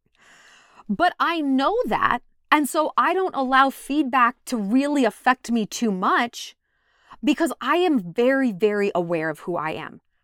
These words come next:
How did I get there? I spend a lot of time with myself. I'm my own best friend. I'm my own boyfriend. Listen, if you're single, I mean, it can suck.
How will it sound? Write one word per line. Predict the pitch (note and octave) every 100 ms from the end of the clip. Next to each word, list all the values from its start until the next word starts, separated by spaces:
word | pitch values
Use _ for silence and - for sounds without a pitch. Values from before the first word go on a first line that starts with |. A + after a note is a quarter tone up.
| _
How | - C4+ E4
did | E4+
I | C#4+
get | B3 G3+ -
there? | D#3+ C#3 - _ _ _ _ _ _ _ _ _ -
I | -
spend | - F3+
a | G#3
lot | E3+ D3
of | F3
time | - F#3+
with | D#4 -
myself. | F3 D3 - - _ _ _ _ _ _ _ _ _ _ _ _ _ -
I'm | F#3+ C#4
my | D#4 D#4+
own | C#4+ D4+
best | C4 C4+ -
friend. | - D#4 C4 -
I'm | - G3+ C4
my | D4 D#4
own | D#4
boyfriend. | G#3 G#3 F4 - - - _ _ _ _ - - - -
Listen, | - - - F#3+ _ _ _
if | - -
you're | A#3 F4
single, | - - A3+ G#3+ F3+ _ _ _ _ _ _ _ -
I | F#4+
mean, | G4+ F#4
it | F#4+
can | E4+
suck. | C4+ - -